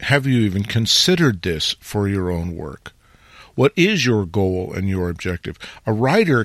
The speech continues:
can't be a successful writer unless they make that commitment for a novel up front, so they know they're going to be first person, like Catcher in the Rye,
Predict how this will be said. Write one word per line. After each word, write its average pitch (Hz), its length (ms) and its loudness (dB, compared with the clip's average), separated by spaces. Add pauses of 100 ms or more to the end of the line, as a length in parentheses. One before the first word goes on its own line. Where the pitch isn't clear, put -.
can't 160 520 -2
be 123 400 0
a 104 120 -4
successful 117 640 0
writer 107 400 2
unless 110 400 0
they 107 320 0 (180)
make 135 300 2
that - 240 0
commitment 110 640 -2 (580)
for 113 400 2
a 101 60 2
novel 110 580 2
up 120 160 0
front, 151 460 0
so 110 160 0
they 104 200 0
know 123 360 4
they're 117 180 4
going 107 300 0
to 95 60 -4
be 104 140 -2
first 110 400 0
person, 117 500 -2
like 95 420 -6 (400)
Catcher 107 320 0
in 95 100 0
the 98 80 -2
Rye, 95 480 0